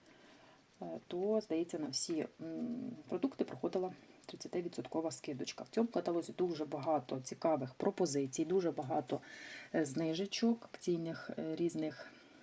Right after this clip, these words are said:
м, є і повернення в ароматах, повертають аромат Омнія. Е, хороші пропозиції, хороші ціни, тому я, м, дещо таки взяла. Не знаю,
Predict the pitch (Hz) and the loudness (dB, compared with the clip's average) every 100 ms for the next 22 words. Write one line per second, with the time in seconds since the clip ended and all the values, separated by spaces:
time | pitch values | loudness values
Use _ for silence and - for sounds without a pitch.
0 | - - 156 151 151 131 - - - 175 | -10 -6 -6 -4 -6 -8 -14 -12 -4 0
1 | 160 160 156 269 247 233 220 214 208 202 | 0 2 4 8 8 8 8 4 2 0
2 | - - 156 - 151 143 143 - 143 - | -4 -4 -4 0 0 0 -2 0 -2 4
3 | - 247 240 233 226 220 - - - - | 10 12 12 12 10 4 -6 -16 -16 -16
4 | - - - - - - 190 170 - - | -18 -18 -12 -6 -6 0 2 4 2 0
5 | 135 123 - - - 180 254 - - - | 0 -2 -6 -6 -2 2 2 2 -2 0
6 | 151 - - 254 311 - 156 196 262 151 | -2 -2 2 6 6 6 6 10 10 10
7 | 220 226 - - - - - - - - | 6 6 -2 -12 -20 -20 -18 -16 -12 -4
8 | 175 170 170 196 - - 151 180 175 190 | -2 0 4 4 2 -4 -2 -2 2 4
9 | 175 139 160 185 165 131 | 4 4 2 0 2 2